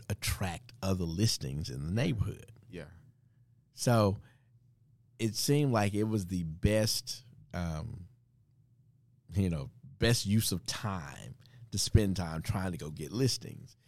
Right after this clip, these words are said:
Speaker 1: Not to say that, that buyers are not great. You wanna work with buyers, but
Speaker 2: Absolutely.
Speaker 1: you don't wanna spend the time going to get buyers, right?
Speaker 2: Yeah,
Speaker 1: 'Cause
Speaker 2: most
Speaker 1: buyers will come. You'll be, you'll get buyers.
Speaker 2: Absolutely. I think most of the buyers that I'm working with now,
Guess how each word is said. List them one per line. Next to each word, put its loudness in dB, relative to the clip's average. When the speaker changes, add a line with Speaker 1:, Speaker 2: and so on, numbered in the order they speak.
Speaker 1:
Not -4
to -4
say 6
that, 0
that -2
buyers -8
are -6
not -8
great. -6
You -8
wanna -2
work -2
with -2
buyers, -2
but -2
Speaker 2:
Absolutely. -6
Speaker 1:
you 10
don't 8
wanna 4
spend 2
the -4
time -6
going -2
to -4
get -4
buyers, -12
right? 4
Speaker 2:
Yeah, -10
Speaker 1:
'Cause 4
Speaker 2:
most 0
Speaker 1:
buyers 8
will 2
come. 0
You'll 4
be, -2
you'll 0
get -2
buyers. -10
Speaker 2:
Absolutely. -8
I -10
think -8
most 2
of -4
the -2
buyers 0
that -6
I'm -4
working -4
with -6
now, 0